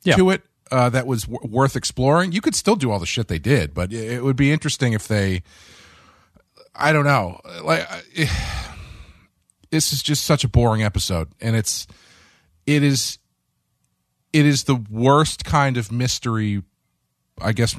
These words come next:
Speaker 2: I guess the term is, mi-, mi-, I guess you could count this as a mystery box thing, but it's, it's the worst kind of that, because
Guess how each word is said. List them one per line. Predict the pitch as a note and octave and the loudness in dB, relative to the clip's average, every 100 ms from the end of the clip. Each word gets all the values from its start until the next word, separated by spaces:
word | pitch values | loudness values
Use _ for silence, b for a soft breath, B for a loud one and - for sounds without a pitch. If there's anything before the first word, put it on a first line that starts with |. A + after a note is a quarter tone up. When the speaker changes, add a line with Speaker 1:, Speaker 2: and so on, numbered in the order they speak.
| - | -6
Speaker 2:
I | G#2+ | -2
guess | A2+ C#3 | 0 0
the | - | -2
term | G#2+ A2+ F#2+ | -2 -2 -2
is, | F2 | -2
mi-, | F#2 F#2 | -2 -4
mi-, | G2 G2 F2+ G2 | -2 -2 -2 -2
I | |
guess | G#2+ - | -2 -2
you | F2+ | -4
could | F2 | -2
count | F2 E2 | -2 -2
this | E2 - | -6 -6
as | |
a | D#2 | -6
mystery | D#2 D2+ D2+ | -4 -4 -4
box | C#2+ D2+ C2 - | -2 -2 -4 -6
thing, | D2 C2+ B B B B B B _ | -6 -8 B B B B B B _
but | - A#2 - - | 2 2 0 -2
it's, | B2+ - - - - _ _ _ _ _ - | -2 -2 -8 -10 -12 _ _ _ _ _ -2
it's | C#3 - | -2 2
the | A#2+ | 0
worst | F#2 A2 D3 D#3+ - | 2 4 4 2 -4
kind | - C#3 C3 A2+ | 0 2 2 0
of | E2+ | -4
that, | F2 D2 D2 b b b b b - | -2 -2 -6 b b b b b -4
because | A2+ - C3 A2+ G#2+ G2 - - | -2 0 0 0 -2 -4 -6 -10